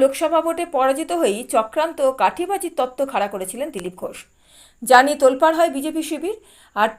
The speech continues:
তাকেই আরও এক ধাপ উস্কে দিয়েছে বিজেপির সোশ্যাল মিডিয়ায় পোস্ট একটি ছবি, যেখানে দিলীপ ঘোষের প্রতিদ্বন্দ্বী তৃণমূল প্রার্থী কীর্তি আজাদের সঙ্গে বিজেপির হয়ে স্ট্রং রুম পাহারার দায়িত্বে থাকা যুবক শেখ মিঠুন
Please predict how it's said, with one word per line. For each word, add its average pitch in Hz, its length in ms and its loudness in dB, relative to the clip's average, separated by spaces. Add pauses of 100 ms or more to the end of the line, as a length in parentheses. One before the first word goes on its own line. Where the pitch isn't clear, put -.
তাকেই 269 420 2 (300)
আরও 294 200 2
এক 392 220 4
ধাপ 370 160 0
উস্কে 349 340 -6
দিয়েছে 359 360 -4
বিজেপির 226 520 -6
সোশ্যাল 359 300 -4 (120)
মিডিয়ায় 247 400 -2 (120)
পোস্ট 262 320 -2 (200)
একটি 208 300 -8 (140)
ছবি, - 360 -4 (560)
যেখানে 262 360 -2 (440)
দিলীপ 285 300 0
ঘোষের 415 320 -2
প্রতিদ্বন্দ্বী 302 560 -2
তৃণমূল 359 480 -2
প্রার্থী 220 420 0 (160)
কীর্তি 269 340 -2
আজাদের 202 500 0
সঙ্গে 262 240 -6 (380)
বিজেপির 330 480 -2
হয়ে 359 140 0
স্ট্রং 349 340 0 (100)
রুম 427 220 -4
পাহারার 269 440 2
দায়িত্বে 214 300 -2
থাকা 220 300 -4
যুবক 233 440 0 (520)
শেখ 277 260 4 (220)
মিঠুন 277 320 -2